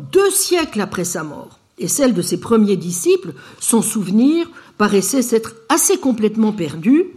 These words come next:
ou n'avoir survécu que chez des personnages obscurs dont nous ne savons rien. Mais au premier siècle avant Jésus-Christ, comme on l'a déjà dit, c'est sous le titre de Discours pyrrhonien qu'Énésidème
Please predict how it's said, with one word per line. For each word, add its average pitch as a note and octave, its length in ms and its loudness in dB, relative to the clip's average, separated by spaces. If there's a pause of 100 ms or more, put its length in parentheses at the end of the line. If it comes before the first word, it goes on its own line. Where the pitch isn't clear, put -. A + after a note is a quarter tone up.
(500)
ou A#3+ 80 6
n'avoir A3 320 4
survécu F3+ 540 0
que G#3+ 60 -10
chez F3+ 140 0
des F3 120 -2
personnages F3 600 -2
obscurs C4+ 500 0
dont G3 140 -2
nous F#3+ 120 2
ne F3+ 40 -2
savons F3 340 -4
rien. D#3 340 -10 (460)
Mais A3 120 4
au B3+ 120 4
premier D4+ 400 2
siècle A#3+ 480 -2
avant D#3 180 -8
Jésus-Christ, F3+ 680 -6 (600)
comme A#3+ 160 6
on A#3 100 4
l'a G3+ 140 2
déjà F3+ 340 -2
dit, D4 220 -2
c'est B3+ 160 -2
sous B3+ 180 0
le G#3+ 160 2
titre C4 320 -4
de E3 320 -2
Discours A#3+ 720 -2
pyrrhonien A3 640 0 (1200)
qu'Énésidème B3 840 4